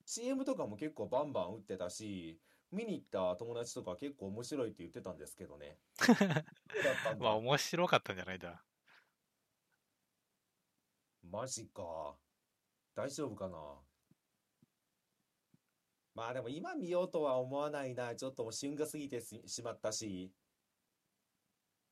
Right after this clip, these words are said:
Speaker 1: なんかあります？ネトフリとかですか？アマプラとか。
Speaker 2: あ、どうだろうな。あ、でもこの監督あれじゃん。
Speaker 1: ん？
Speaker 2: 事故物件の人じゃん。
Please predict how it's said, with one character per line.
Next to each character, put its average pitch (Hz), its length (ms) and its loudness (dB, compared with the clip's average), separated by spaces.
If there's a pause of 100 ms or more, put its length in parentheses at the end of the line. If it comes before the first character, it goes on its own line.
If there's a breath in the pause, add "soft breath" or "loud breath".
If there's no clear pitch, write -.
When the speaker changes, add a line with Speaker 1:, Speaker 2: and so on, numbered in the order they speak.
(180)
Speaker 1:
な 269 140 -2
ん 320 40 -12
か 95 120 -2
あ 98 60 0
り 135 100 -4
ま 220 120 -4
す？ 110 140 -6
ネ 98 120 -4
ト 180 140 0
フ 247 100 -2
リ 269 100 0
と 294 100 -4
か 120 140 0
で 82 120 -4
す - 80 -12
か？ 85 260 -8
ア 101 100 -8
マ 107 120 -4
プ 127 100 -6
ラ 120 120 -2
と 113 100 -8
か。 - 200 -12 (760 soft breath)
Speaker 2:
あ、 127 120 -8
ど 185 200 0
う 151 40 4
だ 107 100 6
ろ 92 120 -2
う - 20 -16
な。 90 220 -12
あ、 131 160 8
で 151 80 8
も 107 120 2
こ - 140 2
の 190 120 8
監 185 180 6
督 170 260 2
あ 151 60 8
れ 160 60 6
じ 151 80 6
ゃ 104 60 10
ん。 85 100 -4 (840)
Speaker 1:
ん？ 147 40 -4
Speaker 2:
事 120 80 0
故 175 120 12
物 - 80 6 (120)
件 - 200 0
の 95 80 -6
人 98 160 -4
じ 90 60 -4
ゃ 85 40 -8
ん。 - 40 -20